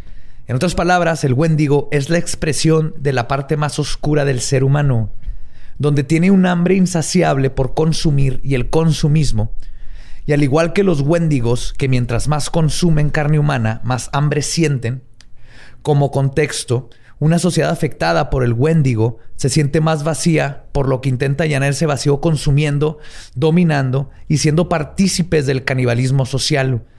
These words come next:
subyugando a los que no son como ellos, siempre necesitando más para satisfacerse, pero el hambre nunca puede ser saciada.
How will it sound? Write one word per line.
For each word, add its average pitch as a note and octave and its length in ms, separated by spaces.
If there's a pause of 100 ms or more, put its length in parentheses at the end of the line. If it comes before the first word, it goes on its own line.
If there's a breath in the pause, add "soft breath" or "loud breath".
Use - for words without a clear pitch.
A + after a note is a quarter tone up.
(200 soft breath)
subyugando D3+ 720
a D#3+ 40
los D3+ 200
que B2+ 140
no C3+ 160
son D3+ 220
como D3+ 280
ellos, C#3 400 (300 loud breath)
siempre D#3 480
necesitando C#3 760
más D3 300
para C#3+ 160
satisfacerse, C#3 1040 (320 loud breath)
pero D3 160
el C3+ 100
hambre C#3+ 460
nunca C#3+ 480
puede B2 240
ser A#2 240
saciada. A2+ 600